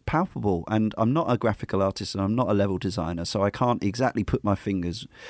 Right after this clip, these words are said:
finger on why. I understand that there is a, because it is a five-year-old game, it was, the development started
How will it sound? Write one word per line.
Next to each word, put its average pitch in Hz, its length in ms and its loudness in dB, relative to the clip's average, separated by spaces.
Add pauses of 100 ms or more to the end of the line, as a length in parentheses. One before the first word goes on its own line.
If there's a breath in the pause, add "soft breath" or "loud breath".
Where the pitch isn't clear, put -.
(160 loud breath)
finger 107 400 2
on 101 180 2
why. 101 480 0 (240 loud breath)
I 127 160 0
understand 127 580 2
that 107 200 0
there 107 140 4
is 104 120 0
a, 107 160 0 (420)
because 113 300 0
it 113 100 2
is 104 140 2
a 107 60 2
five-year-old 98 580 0
game, 104 260 2
it 92 60 0
was, - 220 -6 (260)
the 104 140 -2
development 98 460 0
started 101 600 0